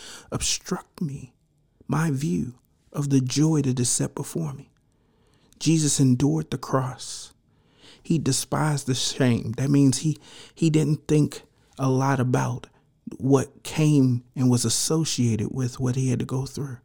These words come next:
He despised it. He thought little of it. And he says,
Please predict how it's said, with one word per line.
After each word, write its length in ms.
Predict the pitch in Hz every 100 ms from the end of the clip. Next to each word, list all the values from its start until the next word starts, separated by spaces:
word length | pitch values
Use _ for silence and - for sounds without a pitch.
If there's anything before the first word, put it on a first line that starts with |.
| _ _
He 140 | -
despised 800 | 127 120 - - - - 120 -
it. 140 | - -
He 140 | 127
thought 380 | - - 131 -
little 440 | 143 151 139 123 -
of 220 | - -
it. 100 | - _ _ _ _ _ _ _ - - - -
And 120 | 135
he 60 | 139
says, 280 | 127 123